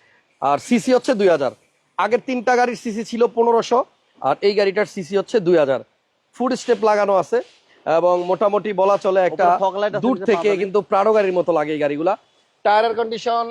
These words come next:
Speaker 1: এটা দেখা যাচ্ছে ভালোই আছে মোটামুটি, বাকিগুলো আপনি চেক করে নিয়েন। সানরুফ আছে, এবং এই যে সানরুফ কিন্তু ওপেন করা হয়েছে। এটাও কি তেলের ভাইয়া?
Speaker 2: জি, এটাও তেলের গাড়ি।
Speaker 1: এটাও তেলের।
Speaker 2: এটাও তেলের গাড়ি।
Speaker 1: মক্কা মদিনা কার সেন্টারের লাইভ দেখতেছেন আপনারা, আর আমি তো প্রত্যেকটা লাইভে উপরে নাম দিয়ে রাখি।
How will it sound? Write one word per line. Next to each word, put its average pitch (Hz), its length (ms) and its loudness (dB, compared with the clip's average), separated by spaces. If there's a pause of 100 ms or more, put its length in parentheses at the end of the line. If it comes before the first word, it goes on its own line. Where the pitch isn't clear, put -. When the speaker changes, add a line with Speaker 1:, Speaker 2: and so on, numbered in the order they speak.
(120)
Speaker 1:
এটা 185 200 -8
দেখা 180 180 -4
যাচ্ছে 175 240 -4
ভালোই 160 260 0
আছে 156 160 -2
মোটামুটি, 147 400 -2
বাকিগুলো 151 420 -4
আপনি 143 220 -6
চেক 131 140 -12
করে 143 140 -4
নিয়েন। 165 220 -2 (460)
সানরুফ 233 300 0
আছে, 262 220 2
এবং 233 180 2
এই 226 60 -2
যে 214 60 -4
সানরুফ 196 360 -4
কিন্তু 208 180 -6
ওপেন 185 260 -2
করা 170 180 2
হয়েছে। 180 240 0 (760)
এটাও 247 300 0
কি 269 60 -4
তেলের 269 340 2
ভাইয়া? 214 220 0 (240)
Speaker 2:
জি, 208 60 0
এটাও 208 220 0
তেলের 175 300 -8
গাড়ি। 104 200 -16
Speaker 1:
এটাও 190 280 2
তেলের। 143 340 -4
Speaker 2:
এটাও 170 240 -6
তেলের 156 240 -6
গাড়ি। 90 140 -14 (180)
Speaker 1:
মক্কা 226 260 0
মদিনা 285 400 0
কার 220 100 0
সেন্টারের 226 420 0
লাইভ 190 180 4 (100)
দেখতেছেন 185 320 -4
আপনারা, 185 280 2
আর 180 60 4
আমি 175 160 2
তো 185 80 -6
প্রত্যেকটা 180 420 -2
লাইভে 156 360 2
উপরে 160 260 0
নাম 156 160 0 (140)
দিয়ে 175 140 2
রাখি। 175 320 0